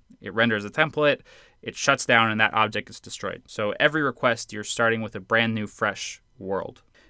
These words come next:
uh, which is very nice, actually. It turns out to be, it's very easy to reason about as a programmer. But on the client side, you have these really rich, stateful U Is that as the user clicks and drags, they don't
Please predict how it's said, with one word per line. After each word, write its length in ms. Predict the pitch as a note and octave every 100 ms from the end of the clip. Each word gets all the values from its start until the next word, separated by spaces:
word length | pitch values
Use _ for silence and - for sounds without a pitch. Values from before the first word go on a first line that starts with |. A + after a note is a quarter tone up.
| _
uh, 140 | - G2
which 180 | G#2+ A#2+
is 80 |
very 160 | A#2+ E3
nice, 320 | A#3+ D#4 - -
actually. 320 | G#2+ - G#2
It 80 | -
turns 240 | A#2 A2+
out 160 | A#2 -
to 80 | A2
be, 320 | A2+ G#2+ G#2
it's 140 | -
very 280 | A2+ A#2 A#2
easy 220 | B2+ C#3
to 160 | A#2+ B2+
reason 200 | D3+ C3
about 260 | G2+ G2 -
as 120 | G2
a 40 |
programmer. 480 | - B2 G#2 F2+ A2+ _ _ _
But 220 | A#2 A2
on 120 | A2 A2
the 80 |
client 340 | A2+ A3 B3 D3
side, 360 | A#2+ G#2 A2 A2
you 120 | A2+
have 160 | A#2 A#2
these 240 | A2+ G#2
really 300 | B2+ C#3 B2
rich, 600 | A2 A#2+ A2 - - - _ _ -
stateful 960 | - - C3 A#2 - A#2 G#2+ G2 G2+ _ _ _ _ _
U 280 | G2+ A#2 A#2
Is 340 | A#2+ A2+ G#2
that 200 | A2 G2+ -
as 240 | B2 A#2+
the 100 | A#2
user 320 | A2 A#2 G#2+
clicks 300 | - C3 -
and 100 | A2+
drags, 440 | A#2+ C3 A#2 G#2 -
they 140 | A2+
don't 280 | C3+ D3